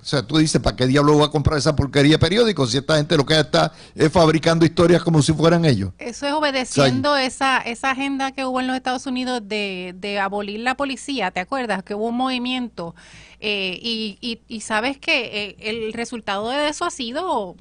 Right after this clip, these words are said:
Speaker 2: eh, violencia más, máxima en otros, en sitios que la gente básicamente se está mudando de estado porque no, no aguantan la violencia.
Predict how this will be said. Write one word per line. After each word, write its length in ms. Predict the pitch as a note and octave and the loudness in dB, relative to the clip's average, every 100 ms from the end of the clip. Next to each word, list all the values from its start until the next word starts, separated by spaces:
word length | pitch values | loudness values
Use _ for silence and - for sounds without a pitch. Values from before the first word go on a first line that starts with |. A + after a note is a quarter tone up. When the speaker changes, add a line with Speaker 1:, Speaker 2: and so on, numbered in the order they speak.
| G#3 | -6
Speaker 2:
eh, 180 | G#3 G3 | -6 -6
violencia 720 | G3 G#3+ G3 G3+ - D#4+ D4+ | -6 -4 -4 -6 -6 -2 0
más, 420 | A3+ D4+ D#4 - | 2 0 0 -4
máxima 600 | B3+ D4+ - F4 C#4+ A3+ | -2 -2 -2 -2 0 0
en 60 | G3+ | -2
otros, 360 | G#3 A3 D4 - | -4 -4 -6 -6
en 180 | A3 | -8
sitios 320 | - C#4+ E4 F4 | -6 -6 -6 -6
que 240 | C4 G#3+ | -4 -4
la 100 | G3+ | -2
gente 260 | G3 G3+ C#4 | -4 -4 -4
básicamente 520 | C#4+ C#4+ C4 A#3 B3+ | -4 -4 -4 -2 -4
se 100 | E4 | -4
está 180 | D#4 G#3+ | -2 0
mudando 460 | A#3+ D4 B3 C#4 D#4 | 2 0 0 0 0
de 80 | |
estado 600 | B3 - D4 E4+ F4+ A3 - - - _ | -2 -2 -2 0 -2 -4 -6 -14 -20 _
porque 420 | A3+ A3+ A3 A3 | 0 0 2 0
no, 480 | G3+ G3 G3 G#3 A3+ | 0 0 0 -2 -2
no 100 | F3+ | -2
aguantan 800 | F#3 F3+ F#3+ D4+ - E4+ G#3+ G3 | -2 -2 -2 -2 -2 -4 -2 -2
la 100 | G3 | -2
violencia. 640 | F#3+ F3+ A3+ - B3+ F#3+ | -2 -2 -2 -4 -4 -4